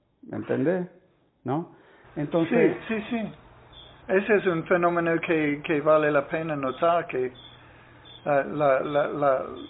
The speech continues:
Speaker 2: la, el equ-, los equipos de protección no han impedido que mucho, mucho personal médico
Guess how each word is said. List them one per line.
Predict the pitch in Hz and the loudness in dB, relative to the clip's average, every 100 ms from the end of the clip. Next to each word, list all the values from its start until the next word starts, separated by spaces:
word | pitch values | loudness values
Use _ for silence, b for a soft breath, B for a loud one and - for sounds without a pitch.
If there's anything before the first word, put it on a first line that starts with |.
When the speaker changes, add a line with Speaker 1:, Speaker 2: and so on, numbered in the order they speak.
| - | -16
Speaker 2:
la, | 165 147 131 123 123 131 | -6 -2 0 0 -2 -2
el | 139 | -6
equ-, | 127 - | -6 -8
los | 139 131 | -10 -8
equipos | 127 - 165 156 135 | -8 -4 -4 -4 -4
de | 143 131 | -6 -4
protección | 139 123 139 - 147 139 135 | -6 -6 -10 -8 -6 -6 -4
no | 139 170 | -2 0
han | 151 | 0
impedido | 127 127 143 131 131 131 127 - B B B B - | -4 -6 -6 -6 -4 -2 -2 -6 B B B B -10
que | 143 | -8
mucho, | 135 143 147 165 139 131 135 | -6 -8 -6 -2 -2 -2 -6
mucho | 147 147 127 | -8 -8 -6
personal | 139 - - 131 131 | -8 -8 -8 -8 -6
médico | 135 147 147 | -6 -8 -6